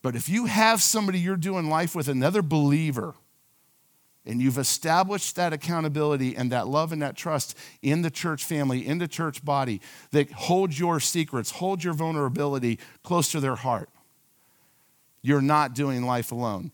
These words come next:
And Satan can maybe pick off and isolate one, but he cannot do two. Because where two or more are gathered,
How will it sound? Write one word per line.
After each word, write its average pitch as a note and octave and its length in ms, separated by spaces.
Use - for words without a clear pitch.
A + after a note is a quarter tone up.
And G#2 140
Satan F3 520
can C#3 280
maybe F3+ 300
pick F3+ 220
off E3+ 320
and C#3+ 160
isolate D3 440
one, C#3 280
but F#3+ 120
he G3+ 60
cannot D3+ 480
do A2 140
two. F#2+ 360
Because C#3+ 360
where B2 180
two A3 240
or G3 120
more F3 240
are D3 40
gathered, F3+ 520